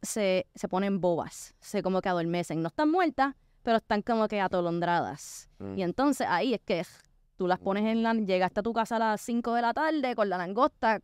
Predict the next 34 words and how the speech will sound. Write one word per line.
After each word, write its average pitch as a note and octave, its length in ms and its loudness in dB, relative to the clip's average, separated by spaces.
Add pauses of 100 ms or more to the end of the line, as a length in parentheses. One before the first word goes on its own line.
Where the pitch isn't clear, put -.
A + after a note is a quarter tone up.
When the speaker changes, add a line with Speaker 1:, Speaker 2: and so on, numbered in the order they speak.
Speaker 1:
coges, B3+ 400 2
la F3 280 0
envuelves E3 580 0
en G3 360 0
papel, F#3 600 0
este - 300 -8
Speaker 2:
De E3+ 380 -2
aluminio. G2 420 -4 (120)
Speaker 1:
No, G3 320 2
en G3+ 160 -2
papel F#3+ 320 0
to-, - 160 -2
en G3 160 -4
papel, F#3 400 -2
ay, G#3+ 120 -2
Dios F#3+ 120 -4
mío, G#3+ 220 0
de G3+ 80 2
periódico, G#3+ 560 0
Speaker 2:
Ah. - 40 -4
Speaker 1:
mojado, A3+ 640 0 (260)
la F#3+ 180 2
pones F#3+ 260 0
en G#3 100 0
la G#3+ 120 2
nevera D4 600 2 (600)
un F#3+ 160 -6
par G#3 240 2
de A3+ 160 0
horas C#4+ 440 4 (280)
y G3+ 100 -4
entonces C4 600 0 (120)
la E3 220 0
sacas D4 440 0